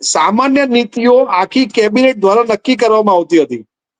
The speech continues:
તે કેબિનેટ માટે જવાબદાર બનવાને બદલે સંસદ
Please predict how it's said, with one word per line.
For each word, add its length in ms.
તે 140
કેબિનેટ 500
માટે 220
જવાબદાર 600
બનવાને 440
બદલે 320
સંસદ 640